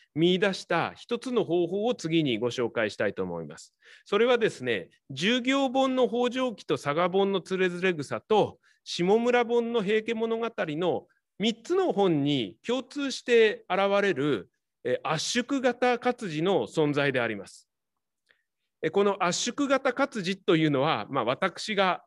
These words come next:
あの、勝手につけた名前で、あんまり雅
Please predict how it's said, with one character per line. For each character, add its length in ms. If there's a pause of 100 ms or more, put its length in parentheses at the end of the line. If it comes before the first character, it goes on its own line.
(100)
あ 100
の、 340
勝 160
手 140
に 120
つ 120
け 100
た 100
名 160
前 240
で、 340 (320)
あ 100
ん 100
ま 140
り 80
雅 300